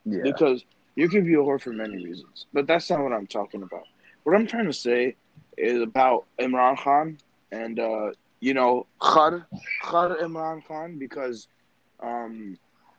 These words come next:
Speaker 2: I respected him. Like I said,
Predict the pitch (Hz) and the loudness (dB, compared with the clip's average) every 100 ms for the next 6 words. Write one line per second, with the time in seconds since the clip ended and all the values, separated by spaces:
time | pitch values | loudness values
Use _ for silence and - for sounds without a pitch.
0 | _ - _ _ _ _ _ _ 104 123 | _ -20 _ _ _ _ _ _ 0 0
1 | 123 127 - 139 147 151 135 - - 69 | -2 -8 -6 -6 -4 -6 -8 -12 -12 -6
2 | 113 135 131 127 120 104 - - 110 127 | -4 -4 -6 -8 -10 -14 -20 -14 -4 0
3 | 135 135 127 151 120 | 2 0 -2 -2 -2